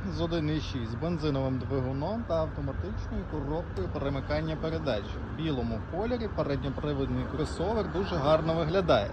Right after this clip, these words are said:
Це і офіційний автомобіль, він купувався новим в Україні.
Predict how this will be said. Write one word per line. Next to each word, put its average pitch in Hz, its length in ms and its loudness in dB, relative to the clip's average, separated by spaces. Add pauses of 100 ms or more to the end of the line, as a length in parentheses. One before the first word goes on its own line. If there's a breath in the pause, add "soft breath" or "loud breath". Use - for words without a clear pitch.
(140)
Це 120 80 -2
і 139 120 -2
офіційний 147 680 -2
автомобіль, 180 680 -2
він 165 200 2
купувався 127 640 0
новим 135 560 2
в 110 60 -4 (100)
Україні. 214 580 2